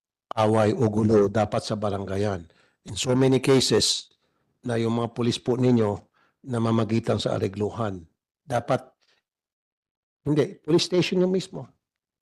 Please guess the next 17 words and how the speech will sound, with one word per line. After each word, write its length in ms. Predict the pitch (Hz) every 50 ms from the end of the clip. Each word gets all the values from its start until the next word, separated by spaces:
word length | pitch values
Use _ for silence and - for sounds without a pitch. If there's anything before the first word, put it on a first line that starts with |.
| _ _ _ _ _ _ _ _ _
Maraming 320 | - 139 143 160 175 190 190
insidente 480 | 160 - 180 151 175 196 202 185 160
ang 160 | 139 135 147 151
mga 160 | 151 147 -
pulis, 320 | 160 156 165 - - - - - - _ - - _ - _ _
sa 160 | - - 139
mga 160 | 135 147 143
police 320 | - - 151 175 180 - -
station 320 | 180 180 165 - 180 165
ninyo. 240 | 175 185 175 151 127 120 - _ _ _ _ _ _ _ _ _ _ _ _ _ 135
Yung 240 | 131 135 139 143 147
mga 80 | 139
pulis 320 | - 151 143 160 - - -
nyo, 400 | 175 165 160 147 - - - -
mga 160 | 143 123 127
investigador 480 | 131 131 123 - - 131 156 151 147
ninyo, 220 | 160 156 147 143